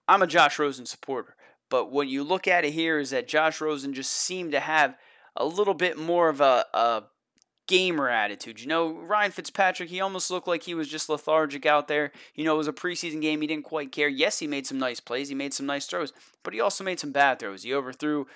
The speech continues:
Gesicki there in the middle. Obviously, Gesicki, it looked like he may have been held. He threw one up to DeVante Parker, A K A is Mike Evans here in Miami, and DeVante Parker got held. I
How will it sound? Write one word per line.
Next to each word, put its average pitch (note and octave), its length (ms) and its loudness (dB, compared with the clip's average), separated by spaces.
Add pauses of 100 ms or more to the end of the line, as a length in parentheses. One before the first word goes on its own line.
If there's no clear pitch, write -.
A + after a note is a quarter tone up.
(200)
Gesicki D3 500 -2
there D3 200 6
in C#3+ 80 0
the C#3 80 -6
middle. D3 260 2
Obviously, C3 500 2
Gesicki, C3 540 -6 (260)
it A#2+ 100 -8
looked C#3 180 -2
like C3+ 140 -4
he C3+ 40 -4
may C#3 180 -2
have C3 100 -4
been A#2+ 100 -10
held. C#3 400 0 (360)
He - 80 -18
threw F3 240 -4
one E3 140 2
up E3 140 2
to D#3 120 0
DeVante C#3+ 480 2
Parker, D3+ 320 4
A D3+ 140 0
K D3 320 -2
A - 20 0
is C3 120 -8
Mike C#3+ 280 0
Evans C#3+ 320 0
here D3+ 160 0
in C#3+ 60 -4
Miami, C#3 460 0
and B2+ 100 -8
DeVante C3 420 -2
Parker C#3 320 -2
got A2+ 220 2
held. C#3+ 340 4
I - 380 -20